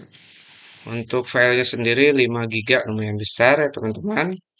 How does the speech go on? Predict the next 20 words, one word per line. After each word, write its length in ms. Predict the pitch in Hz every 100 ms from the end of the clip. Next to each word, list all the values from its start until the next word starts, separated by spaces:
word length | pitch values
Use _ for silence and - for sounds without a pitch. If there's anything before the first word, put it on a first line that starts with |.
| - - - _ _ -
Nah, 240 | 107 117
setelah 560 | 110 131 135 135 135 135 131 _
downloadnya 420 | - 135 135 135 139
selesai, 720 | 143 143 - - 113 165 175 - _ _ _ _ _
saya 320 | - 110 131
menyimpannya 760 | 147 135 117 110 104 110 127 135
di 480 | 107 107 107 107 104 - _
folder 800 | 98 101 101 110 113 113 110 -
sini. 480 | - 104 107 151 _ -
Ada 480 | 110 104 123 -
web 160 | 113 117 113 110 _
mesin 480 | 123 - 131 131 131 _ -
N 320 | 104 104 -
tujuh. 320 | 113 107 104
Sekarang 480 | - - 120 139 143 _ - - _ _
saatnya 480 | - - - 143
kita 400 | 139 110 104 120
menginstal. 720 | 113 113 110 - - 104 107 95
Tahapan 480 | - 117 117 127 123
menginstal, 640 | 113 107 - 117 139 170